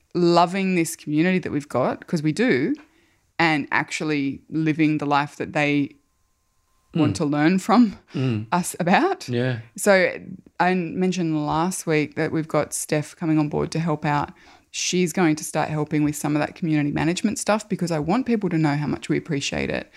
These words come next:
Speaker 2: Mm.
Speaker 1: But when it's only, you know, one or two people running a Facebook page, and that's a very small part of their job, it can be really challenging.
Speaker 2: Yeah.
Speaker 1: So again, I guess the question that started this whole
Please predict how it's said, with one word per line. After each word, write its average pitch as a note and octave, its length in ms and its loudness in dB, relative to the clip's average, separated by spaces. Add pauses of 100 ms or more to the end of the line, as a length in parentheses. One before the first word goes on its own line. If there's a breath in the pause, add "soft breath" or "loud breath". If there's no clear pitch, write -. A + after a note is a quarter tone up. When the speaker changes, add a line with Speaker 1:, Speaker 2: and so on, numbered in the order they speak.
(100)
Speaker 2:
Mm. A2 160 2
Speaker 1:
But F3 280 0
when E3+ 160 2
it's E3 160 0
only, F3 480 2
you D#3+ 120 2
know, D3 100 2
one D#3+ 180 2
or D#3 60 2
two D3+ 160 -2
people D#3+ 340 -4
running D3 460 2 (420)
a F3 40 -10
Facebook D#3 400 -2
page, D3 260 -2
and D#3 80 4
that's D#3 140 0
a D#3 40 -2
very D3+ 220 2
small D3 220 -2
part D3 240 -4
of D3+ 260 -8
their C#3 140 -8
job, E3 560 0 (500 soft breath)
it E3 100 -6
can F3+ 140 2
be E3 80 4
really D3+ 380 0 (160)
challenging. E3 640 0 (100)
Speaker 2:
Yeah. G2+ 240 0 (180 loud breath)
Speaker 1:
So F#3 340 4
again, E3 520 0 (760)
I F3 60 -4
guess E3+ 240 -2
the E3+ 80 -2
question G3 420 0
that D3+ 80 0
started E3 340 0
this D3+ 120 -10
whole E3+ 240 2